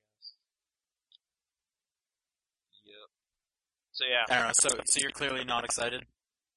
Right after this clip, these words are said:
Speaker 1: No, not really. Like, yeah, I'm gonna say no. I'm not excited.
Speaker 2: I, I would say I'm more excited than you, but I'm also just kind of in the,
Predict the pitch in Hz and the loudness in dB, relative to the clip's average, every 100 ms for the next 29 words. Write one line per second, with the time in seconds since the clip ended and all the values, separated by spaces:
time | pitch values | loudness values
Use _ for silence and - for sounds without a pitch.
0 | _ 147 147 147 139 - 139 131 110 113 | _ 2 4 2 -2 -4 -2 -2 -6 -18
1 | 110 107 _ 113 113 _ _ _ _ _ | -20 -20 _ -12 -12 _ _ _ _ _
2 | _ - 98 _ _ - 120 - 117 101 | _ -18 -18 _ _ -10 -10 -10 -14 -14
3 | 101 101 _ _ _ 104 101 _ 101 101 | -20 -20 _ _ _ -20 -20 _ _ -20
4 | 101 _ - 101 101 _ - - _ _ | -20 _ -20 -20 -20 _ -18 -18 _ _
5 | - 120 143 165 - 151 127 117 117 127 | -4 -2 -2 -4 -2 0 0 -4 -8 -8
6 | - 131 123 113 110 113 117 123 127 131 | -6 -4 -6 -8 -10 -10 -10 -10 -10 -12
7 | - 117 110 113 113 - 117 110 - 117 | -8 -6 -6 -6 -6 -8 -8 -10 -10 -8
8 | 113 110 110 113 107 | -8 -10 -10 -6 -6